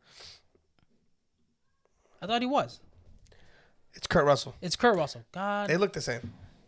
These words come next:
Speaker 1: Yeah.
Speaker 2: Sometimes.
Speaker 1: All right, Kurt Russell. I'm so sorry. Thanks, Danny.
Speaker 2: Burt Cussell.
Speaker 1: All right, so Halloween two. Not the Rob Zombie one, the John Carpenter one.
Speaker 2: The Zob Zombie.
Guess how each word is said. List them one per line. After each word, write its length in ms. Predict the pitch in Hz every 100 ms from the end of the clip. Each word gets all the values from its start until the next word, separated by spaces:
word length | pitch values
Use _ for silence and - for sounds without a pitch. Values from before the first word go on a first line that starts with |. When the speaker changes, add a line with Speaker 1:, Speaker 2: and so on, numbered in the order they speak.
| -
Speaker 1:
Yeah. 300 | 175 185 175 -
Speaker 2:
Sometimes. 640 | - 147 123 113 - - -
Speaker 1:
All 120 | 190
right, 180 | 143 139
Kurt 220 | 247 220
Russell. 260 | 147 147
I'm 200 | 165 240
so 160 | 226 180
sorry. 380 | 156 127 120 120 _
Thanks, 200 | 196 196
Danny. 280 | - 139 131 -
Speaker 2:
Burt 320 | 147 - -
Cussell. 400 | 131 120 - - -
Speaker 1:
All 80 | 190
right, 120 | 175
so 140 | 170 151
Halloween 480 | 196 220 226 220
two. 360 | - 220 165 120 _ -
Not 240 | 156 214
the 100 | 240
Rob 240 | 220 220 196
Zombie 320 | 196 190 165
one, 500 | 143 139 135 131 135 _
the 100 | 156
John 300 | 139 165 165
Carpenter 420 | 160 165 156 131 123
one. 160 | 117 110
Speaker 2:
The 80 | 117
Zob 360 | 120 120 120
Zombie. 380 | 120 110 104